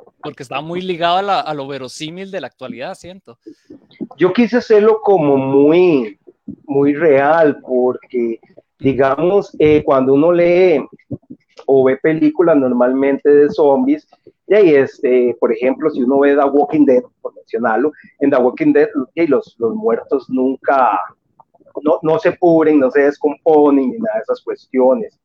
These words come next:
Speaker 2: Entonces, usted ve el zombie ahí, pueden pasar diez, veinte años, y yo traté de investigar un poquito más, ¿verdad? El proceso de, de descomposición del cuerpo,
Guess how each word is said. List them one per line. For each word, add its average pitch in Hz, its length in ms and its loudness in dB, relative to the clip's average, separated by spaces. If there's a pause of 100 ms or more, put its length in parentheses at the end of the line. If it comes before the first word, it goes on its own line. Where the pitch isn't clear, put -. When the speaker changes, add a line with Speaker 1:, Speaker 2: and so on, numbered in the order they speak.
(460)
Speaker 2:
Entonces, - 180 -2 (100)
usted 151 60 4
ve 175 140 4
el 180 80 2
zombie 185 300 2
ahí, 190 180 6
pueden 190 200 2
pasar 175 300 0
diez, 202 260 2
veinte 170 320 0
años, 208 320 0 (300)
y 151 140 2
yo 139 160 2
traté 165 260 -2
de 170 60 2
investigar 151 480 0
un 147 140 -2
poquito 147 580 -2
más, 143 320 -2
¿verdad? 143 300 0
El 131 80 -4
proceso - 420 -4
de, 143 80 0 (480)
de 165 320 4
descomposición 175 760 0
del 185 180 2
cuerpo, 196 380 2